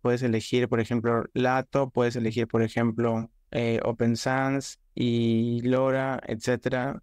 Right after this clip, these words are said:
Puedes ver los tipos de letra acá, por ejemplo. Este tipo de letra Lora no,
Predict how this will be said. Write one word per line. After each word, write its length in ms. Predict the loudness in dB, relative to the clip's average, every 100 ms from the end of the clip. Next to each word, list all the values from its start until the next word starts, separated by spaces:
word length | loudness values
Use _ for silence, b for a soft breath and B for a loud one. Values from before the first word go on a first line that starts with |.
| _
Puedes 200 | 0 2
ver 120 | 2
los 120 | 2
tipos 240 | 0 0 2
de 60 |
letra 240 | 2 0 -2
acá, 160 | -2
por 160 | -2 -2
ejemplo. 480 | 0 0 2 -2 -4 _ _
Este 340 | -6 0 0
tipo 220 | 0 0 2
de 60 |
letra 180 | 2 2
Lora 240 | 2 2
no, 180 | 2 0